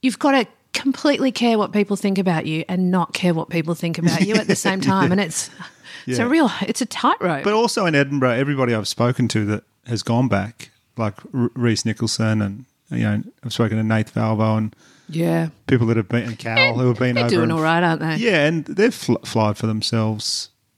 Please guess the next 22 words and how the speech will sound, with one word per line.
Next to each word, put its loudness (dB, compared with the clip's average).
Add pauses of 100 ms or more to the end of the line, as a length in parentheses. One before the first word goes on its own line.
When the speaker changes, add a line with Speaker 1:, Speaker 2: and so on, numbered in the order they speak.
Speaker 2:
And 0 (680)
I 2
think -2
flying 0
to -4 (460)
punters -2
over 2
there 2
is 0
much -2
more 2 (640)
accepted 0 (680)
and 0
expected -2 (120)
from -6
the -2
punters 0
over 2
there 0
than -2
it -4
is -4